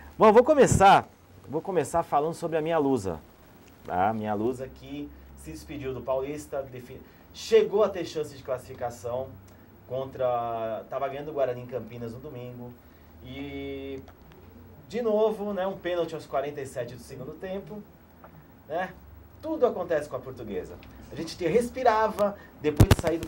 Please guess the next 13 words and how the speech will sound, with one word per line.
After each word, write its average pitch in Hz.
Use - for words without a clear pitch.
quase 208
rebaixamento, 160
sonhou 175
com 165
a -
classificação, 143
tava 160
ganhando 143
o -
Guarani 127
em 170
Campinas, 160
e 156